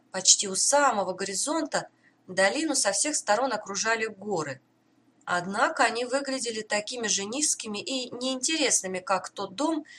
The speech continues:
к которому привела меня Майра. "Ты действительно считаешь, что это хорошая идея?"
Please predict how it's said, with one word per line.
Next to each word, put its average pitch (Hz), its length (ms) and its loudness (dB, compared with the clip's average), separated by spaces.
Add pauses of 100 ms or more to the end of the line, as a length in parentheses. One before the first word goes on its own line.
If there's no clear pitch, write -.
(160)
к - 140 -12
которому 269 720 2
привела 208 560 0
меня 196 480 0
Майра. 185 640 2 (1800)
"Ты 277 300 -2
действительно 277 600 0
считаешь, 226 460 6
что - 140 4
это 233 140 -2
хорошая 247 520 2
идея?" 170 380 -4